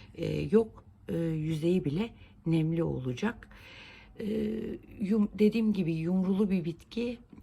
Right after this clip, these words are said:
E, yumrudan, e, dallarını, yapraklarını ve çiçeklerini veriyor. E, kış aylarında çiçeklenme dönemi, gelişme dönemi. E, yazın, e,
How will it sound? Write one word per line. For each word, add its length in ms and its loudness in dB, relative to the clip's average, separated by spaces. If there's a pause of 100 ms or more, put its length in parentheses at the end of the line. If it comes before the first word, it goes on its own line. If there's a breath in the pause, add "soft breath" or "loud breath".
(160)
E, 100 -6
yumrudan, 840 0
e, 100 -4 (1900)
dallarını, 800 -2 (220)
yapraklarını 920 -4
ve 140 -4
çiçeklerini 640 -8
veriyor. 360 -4 (800 loud breath)
E, 280 -2
kış 320 -6
aylarında 680 2 (140)
çiçeklenme 800 -6
dönemi, 520 -2 (200)
gelişme 560 -6
dönemi. 480 -4 (800 loud breath)
E, 140 -2 (360)
yazın, 580 2 (200)
e, 60 -4